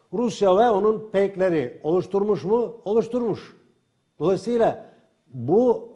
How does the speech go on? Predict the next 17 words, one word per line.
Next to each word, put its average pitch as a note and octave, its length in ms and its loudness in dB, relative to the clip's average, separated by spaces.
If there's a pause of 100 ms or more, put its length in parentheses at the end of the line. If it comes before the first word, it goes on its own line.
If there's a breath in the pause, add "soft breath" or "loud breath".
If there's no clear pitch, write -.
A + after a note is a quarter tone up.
(120)
e, D#3+ 220 0
neye F3+ 280 2
dayalı, F#3 560 2 (200)
ne D#3+ 220 -2
üzerinde G#3+ 540 0
birleşeceğiz? B2 520 -8 (420 soft breath)
Şimdi G#3+ 180 0
Avrupa A#3 500 6
Orta G3 340 0
Çağ'da F3 440 4
üç B3 300 -6
yüz D#3+ 220 -2
yıl C#3 220 2 (200)
yaklaşık, C#3 600 -6
yanlışım D3 460 -10
varsa D3 240 -10
düzelsinler, C3+ 580 -10